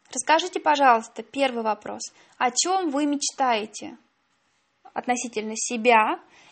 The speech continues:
и относительно мира? Помните, в первой части статьи я рассказывала о том, что призвание —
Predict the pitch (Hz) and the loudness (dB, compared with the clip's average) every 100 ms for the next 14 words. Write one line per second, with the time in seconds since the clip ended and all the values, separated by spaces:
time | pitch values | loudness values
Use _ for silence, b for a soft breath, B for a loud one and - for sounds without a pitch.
0 | - 240 240 233 220 - 240 254 247 247 | 2 2 2 -4 -4 -4 -4 -4 -4 -2
1 | 226 220 - b b b 370 427 370 277 | -2 -6 -14 b b b 2 2 -2 -6
2 | - 269 262 254 - 240 226 - - 226 | 0 2 2 -2 2 2 2 -10 -6 -6
3 | 226 294 381 392 262 247 - 247 226 220 | -6 -2 0 2 0 -2 0 0 0 -4
4 | 220 220 359 427 453 - 240 247 226 240 | -2 -2 -2 -2 -4 -8 -8 -8 -6 -2
5 | 339 403 330 | -2 -2 -6